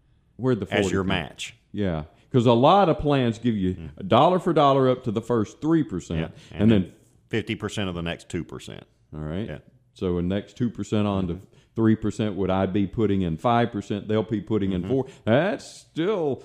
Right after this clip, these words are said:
Speaker 2: Yeah.
Speaker 1: about eighty percent on
Speaker 2: Mm-hmm.
Speaker 1: my money before
Speaker 2: Yeah.
Speaker 1: the investments do anything at all.
Speaker 2: Right.
Speaker 1: So the math is not that hard.
Speaker 2: Mm-hmm.
Speaker 1: And also,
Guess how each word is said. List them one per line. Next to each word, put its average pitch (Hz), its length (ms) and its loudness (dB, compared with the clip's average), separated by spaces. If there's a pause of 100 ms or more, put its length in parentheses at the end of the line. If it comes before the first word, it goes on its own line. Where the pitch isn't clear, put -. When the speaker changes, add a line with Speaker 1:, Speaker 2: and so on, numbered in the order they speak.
Speaker 2:
Yeah. - 180 -6 (120)
Speaker 1:
about 123 220 6
eighty 131 300 6
percent 123 400 2
on 110 120 2
Speaker 2:
Mm-hmm. 95 80 0
Speaker 1:
my 90 100 0
money 110 380 2
before 104 320 2
Speaker 2:
Yeah. 113 60 4
Speaker 1:
the 110 120 2
investments 110 580 -2
do 104 240 2
anything 101 540 0
at 85 80 -2
all. 143 480 -4
Speaker 2:
Right. 101 220 -12 (600)
Speaker 1:
So 135 220 4
the 117 120 4
math 170 640 0
is 104 280 0
not 98 800 2
that 95 420 0
hard. 73 640 -2
Speaker 2:
Mm-hmm. 101 160 -8 (880)
Speaker 1:
And 127 520 0 (180)
also, 113 840 0